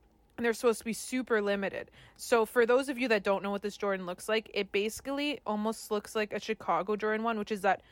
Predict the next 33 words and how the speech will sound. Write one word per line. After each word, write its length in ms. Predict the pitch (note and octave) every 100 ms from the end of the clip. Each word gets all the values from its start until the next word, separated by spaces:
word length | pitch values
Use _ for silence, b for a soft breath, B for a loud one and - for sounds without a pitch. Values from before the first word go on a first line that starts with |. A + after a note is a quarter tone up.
| b b
O 240 | - A3+ A3+
G 240 | G3+ G3
one 180 | G3+ G#3
that 100 | G3+
you've 120 | G#3
seen 260 | - G#3 G#3
with 160 | G3+
the 120 | - F#3+
red 560 | F3 F3+ F#3 F#3 F#3
and 180 | F#3+ F#3
the 40 |
black 360 | F#3 F#3 F3 -
swoosh, 540 | - - F3+ C4 - b b -
but 80 |
it 60 | A3+
kind 160 | C#4+ D4
of 60 |
has 160 | D4 B3+
a 60 |
sparkle 520 | - - F#3+ F#3+ G#3+ G3+
to 160 | B3
it 180 | C4 - G3+
and 180 | G3
the 60 | G3+
bottoms 600 | F#3+ F#3 F#3+ G3+ G#3 G3+
are 120 | G3+
kind 200 | - F#3+
of 60 | F#3+
like 140 | F#3+
an 120 | G3 -
icy 400 | F#3+ G3+ - G#3
see-through 560 | - G#3+ G3 - G#3
bottom. 500 | G3 B3 - G#3 D4